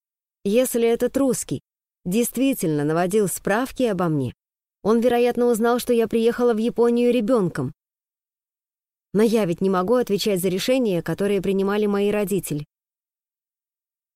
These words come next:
Или мне однажды придется это сделать? Я снова посмотрела на записку. "Медовое пиво". Незнакомое название.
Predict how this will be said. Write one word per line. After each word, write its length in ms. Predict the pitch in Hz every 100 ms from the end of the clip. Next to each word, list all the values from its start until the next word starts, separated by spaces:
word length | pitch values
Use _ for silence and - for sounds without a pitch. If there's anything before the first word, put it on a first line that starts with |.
| _ -
Или 160 | 220
мне 440 | 214 214 202 185 180
однажды 640 | 196 180 185 208 196 185
придется 540 | 190 160 185 247 220
это 180 | 185 185
сделать? 480 | 156 170 156 165 - _ _ _ _ _ _ _ _ _ _ _ _ _ _ _ _ _ _ _ _ _ -
Я 200 | 190 185
снова 340 | 214 208 175
посмотрела 580 | 165 - 175 175 175 156
на 140 | 160
записку. 540 | 165 170 165 - - 170 _ _ _ _ _ _ _ _ _ _ -
"Медовое 760 | 180 180 156 196 226 214 226 226 -
пиво". 460 | 220 190 156 151 - _ _ _ _ _ _ _ _
Незнакомое 640 | 185 185 196 202 202 175 170
название. 560 | 175 175 165 156 160